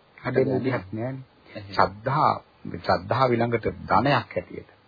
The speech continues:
Speaker 2: එහෙමයි.
Speaker 1: ඊළඟට ලාභයක් හැටියට බුදුරජාණන් වහන්සේ දේශනා කළේ මේ ශ්‍රද්ධාවෙන් අපි හොඳට පෙඟෙන්න ඕනේ.
Speaker 2: එහෙමයි.
Speaker 1: ශ්‍රද්ධාවෙන් පෙඟුන් නැත්නම් අපිට ඉස්සරහට යන්න බෑ. ඉතින් ඇත්තටම ඒ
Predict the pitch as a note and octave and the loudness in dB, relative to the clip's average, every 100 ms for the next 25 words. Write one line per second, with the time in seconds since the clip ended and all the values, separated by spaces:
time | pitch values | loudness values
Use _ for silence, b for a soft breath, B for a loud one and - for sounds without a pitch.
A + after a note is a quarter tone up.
0 | _ - G#2+ G2 F#2+ - - F#2+ G2 G2+ | _ -18 -14 -14 -16 -20 -20 -8 -4 -4
1 | G2 E2 F#2+ C3+ D3+ C#3 - A#2+ F#2 F2 | 0 4 6 8 8 6 2 -6 -4 -4
2 | - _ _ A2+ G#2 G#2 B2 B2+ B2+ C3 | -6 _ _ -6 -2 2 2 2 -2 -8
3 | C3 B2 F#2+ G2 B2 C3 - D3 A#3+ F4 | -4 -2 -2 -2 -2 -2 -2 -2 -2 -4
4 | b b b b B2+ C3+ - G2+ A2 A#2 | b b b b -10 -8 2 2 2 0
5 | C#3 D#3 F#3 G#3 F#3 C3+ - G3 C3 B2 | 2 4 4 4 2 0 0 -4 -2 0
6 | G3 A3 - A#2+ A2+ F#2+ F#2 - - _ | 2 2 0 2 4 4 2 -10 -14 _
7 | _ _ - G#2+ G2 G2+ _ - - A2 | _ _ -20 -16 -18 -20 _ -10 2 4
8 | G#2+ B2 D#3+ G3+ A3 F#3+ A#2 F3 F3+ D#3 | 4 4 6 6 6 4 2 2 0 -2
9 | - - G3+ D#3+ - D3 - E3 F#3+ D3 | -2 -6 -2 -2 -2 -6 0 0 2 0
10 | A#2+ E3 C#3+ G#2+ A2+ - - _ _ - | 0 -2 -2 2 2 2 -8 _ _ -8
11 | A2 F#2+ - A2+ D#3 G#3 - - A2 | 0 0 2 -2 -2 -2 -8 -4 2